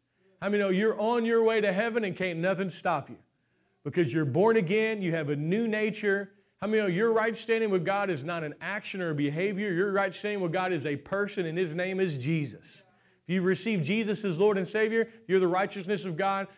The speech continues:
that's not gonna be taken away from you. You have that, uh, e-, fr-, e-, from e-,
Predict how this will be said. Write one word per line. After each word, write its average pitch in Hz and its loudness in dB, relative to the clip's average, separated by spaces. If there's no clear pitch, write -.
that's 160 -4
not 190 -4
gonna 208 0
be 202 0
taken 196 -2
away 175 0
from 185 -4
you. 180 -2
You 156 -2
have 190 -2
that, 196 0
uh, 147 -4
e-, 160 -4
fr-, - -14
e-, - -4
from 160 0
e-, 160 -2